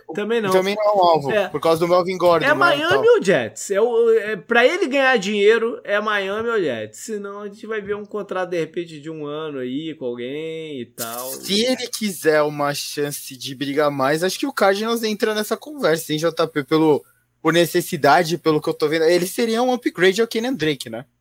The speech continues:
Speaker 1: O Kenyan Drake jogou bem, cara. A linha, a linha ofensiva deu uma, e o Kenyan Drake teve alguns problemas de fumble. Ele teve alguns problemas de fumble. E ele, é porque ele, ele não, ele não jogou tão bem quanto em dois mil e dezenove, que ele tinha arrebentado,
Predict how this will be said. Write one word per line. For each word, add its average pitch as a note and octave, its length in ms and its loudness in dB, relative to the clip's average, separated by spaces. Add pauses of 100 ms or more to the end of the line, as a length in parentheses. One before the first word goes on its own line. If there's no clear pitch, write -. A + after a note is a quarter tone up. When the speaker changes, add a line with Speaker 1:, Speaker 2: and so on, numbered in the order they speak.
(180)
Speaker 1:
O A#4 80 -2
Kenyan B4+ 300 0
Drake A3+ 260 -2
jogou G#3+ 280 -6
bem, B2+ 280 -8
cara. A2+ 400 -14
A D3 40 -12
linha, F#3 320 -8
a F#3 80 -2
linha B3 180 -4
ofensiva G3+ 800 -8
deu F3 140 -4
uma, D#3+ 120 -6
e G#3+ 120 4
o A3 200 -2
Kenyan A#3+ 280 2
Drake A#3+ 180 2
teve B3+ 200 -4
alguns A#3+ 260 -8
problemas A3 300 -4
de A3 80 -6
fumble. G#2+ 500 -8 (600)
Ele A2+ 100 -14
teve C#3+ 140 -10
alguns D#3 200 -14
problemas D3+ 320 -12
de D3 80 -12
fumble. F#2 400 -20 (520)
E G#3+ 120 -8
ele, A3 320 2
é A3+ 80 0
porque A3+ 200 -8
ele, C4 160 -4
ele A#3+ 260 0
não, C4+ 300 -2
ele B3 120 -2
não C4 120 0
jogou A#3 200 0
tão D4+ 340 -4
bem G3+ 280 0
quanto A#3 260 -8
em A3+ 60 -12
dois G#3 180 -4
mil G3+ 140 -8
e - 20 -18
dezenove, E3+ 560 -8
que C3+ 100 -10
ele B2 80 -8
tinha E3+ 160 -8
arrebentado, D#3+ 800 0